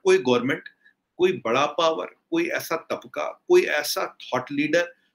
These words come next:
कोई ऐसा opinion maker जिससे पूरे लोगों का वो चलता, वो उसके against नहीं है। अब आप देखिए,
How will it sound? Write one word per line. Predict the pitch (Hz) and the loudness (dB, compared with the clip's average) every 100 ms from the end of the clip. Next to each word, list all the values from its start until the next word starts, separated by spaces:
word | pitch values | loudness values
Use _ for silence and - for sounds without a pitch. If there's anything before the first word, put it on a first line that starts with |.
| _ - | _ -2
कोई | 240 | -2
ऐसा | - 156 156 - 214 | 0 -2 -2 -2 -4
opinion | 160 151 165 208 226 151 | -6 -8 -4 0 0 -2
maker | 135 175 156 | -4 -4 -6
जिससे | - 143 - 196 | -6 -8 -6 -6
पूरे | 196 _ 147 160 180 | -8 _ -6 -2 -2
लोगों | 139 131 151 151 - _ _ 139 131 | -2 0 0 -2 -4 _ _ -10 -8
का | 143 | -6
वो | 131 139 | -4 -4
चलता, | 139 131 175 | -4 -6 -6
वो | 196 | -4
उसके | 185 - 196 | -4 -4 -4
against | 180 190 - | -4 -6 -6
नहीं | 214 - | -10 -12
है। | - _ _ _ - | -16 _ _ _ -4
अब | 151 | 0
आप | 170 | 0
देखिए, | 143 151 151 185 127 117 | 0 -2 0 0 0 -2